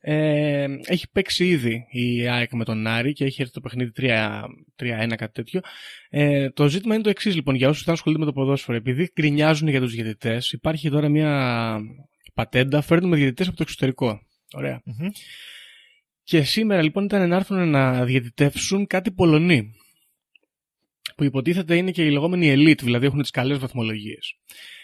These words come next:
Speaker 1: Και κάποια στιγμή βγαίνουν κάτι ειδήσεις ότι ακυρώνεται το παιχνίδι, δεν προλαβαίνουμε να παίξουμε κτλ. Γιατί σκάσανε οι διαιτητές μπαούλο, λέει, σύμφωνα με τα ειδησιογραφικά. Στο αεροπλάνο είχαν γίνει, λέει, λιώμα με κάτι τζιν.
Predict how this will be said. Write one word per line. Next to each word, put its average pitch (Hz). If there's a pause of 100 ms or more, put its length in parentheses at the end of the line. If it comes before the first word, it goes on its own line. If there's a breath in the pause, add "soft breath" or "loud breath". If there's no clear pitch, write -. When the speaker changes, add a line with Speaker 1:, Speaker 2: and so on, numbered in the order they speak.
(300 loud breath)
Speaker 1:
Και 143
κάποια 208
στιγμή 160
βγαίνουν 160
κάτι 156
ειδήσεις 139
ότι 151
ακυρώνεται 139
το 117
παιχνίδι, 131
δεν 147
προλαβαίνουμε 127
να 110
παίξουμε 123
κτλ. 110 (280)
Γιατί 139
σκάσανε 175
οι 131
διαιτητές 123 (600 soft breath)
μπαούλο, 131
λέει, 123
σύμφωνα 117
με 113
τα 110
ειδησιογραφικά. 117 (200)
Στο -
αεροπλάνο 127
είχαν 131
γίνει, 123
λέει, 123 (260)
λιώμα 127
με 113
κάτι 123
τζιν. 123